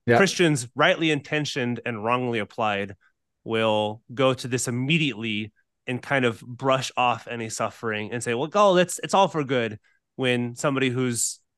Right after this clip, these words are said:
Speaker 2: going through really rough stuff, who just had a cancer diagnosis, who lost their job and stuff, like,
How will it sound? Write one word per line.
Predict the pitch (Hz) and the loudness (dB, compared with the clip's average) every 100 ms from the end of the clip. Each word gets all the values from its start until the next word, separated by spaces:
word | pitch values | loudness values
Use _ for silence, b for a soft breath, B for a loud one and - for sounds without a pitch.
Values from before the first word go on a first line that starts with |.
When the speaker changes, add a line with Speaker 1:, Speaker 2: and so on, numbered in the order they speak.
| - | -2
Speaker 2:
going | 135 135 | 0 2
through | 139 123 113 107 | 0 -2 -4 -2
really | 135 135 | 0 0
rough | 123 120 117 | 2 0 0
stuff, | - 120 110 | 0 0 -2
who | 113 | -6
just | 123 | -4
had | - 123 | -2 -4
a | |
cancer | 120 - 123 120 | -4 -4 -4 -2
diagnosis, | 120 113 107 113 113 - 110 | -2 -2 -2 -4 -4 -6 -8
who | 120 110 107 b b _ | -8 -8 -10 b b _
lost | 127 117 - | 0 0 -4
their | |
job | 117 120 113 110 | -4 0 2 2
and | 113 101 | -2 -6
stuff, | - 107 104 - | -2 -2 -2 -6
like, | 107 104 | -10 -10